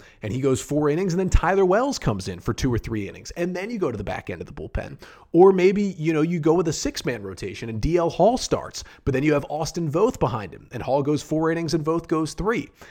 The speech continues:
That could be the plan at the beginning of the year, which is why it's nice to have Cole Irvin, because he's not a guy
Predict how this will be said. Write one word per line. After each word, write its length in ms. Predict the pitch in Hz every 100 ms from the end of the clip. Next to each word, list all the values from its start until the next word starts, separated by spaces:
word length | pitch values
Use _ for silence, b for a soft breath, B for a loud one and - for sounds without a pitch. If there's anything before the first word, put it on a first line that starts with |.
| B B
That 280 | 156 254 -
could 220 | 247 220
be 100 | 220
the 80 | 175
plan 300 | - 170 175
at 80 | 147
the 40 |
beginning 300 | 147 143 139
of 80 | 123
the 60 |
year, 400 | 113 208 170 135 B B -
which 160 | 165
is 140 | 180 151
why 260 | 156 196
it's 220 | 185 170
nice 380 | 147 123 147 147
to 100 | -
have 360 | 135 117 110 -
Cole 320 | - 117 131
Irvin, 360 | 240 262 123 - B B B
because 260 | 156 170
he's 300 | - 202 240
not 220 | 240 220 214
a 60 |
guy 580 | 127 131 165 135 107 107